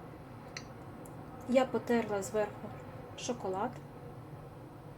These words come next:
Бачите, який він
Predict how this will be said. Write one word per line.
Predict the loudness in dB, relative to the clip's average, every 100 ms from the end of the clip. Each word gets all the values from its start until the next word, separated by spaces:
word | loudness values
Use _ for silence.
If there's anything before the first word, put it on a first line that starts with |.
| -12 -12 -12 -12 -12 -12 -12 -10 -10 -10 -10 -10 -10 -10 -10 -10 -10 -10 -10 -10 -8 -8 -8 -10 -10 -10 -10 -10 -8 0
Бачите, | 2 2 0 -4 -4 -10 -10 -10 -12 -12 -12 -12 -12 -12 -10 -12 -10 -10 -10 -4
який | -4 2 2
він | 4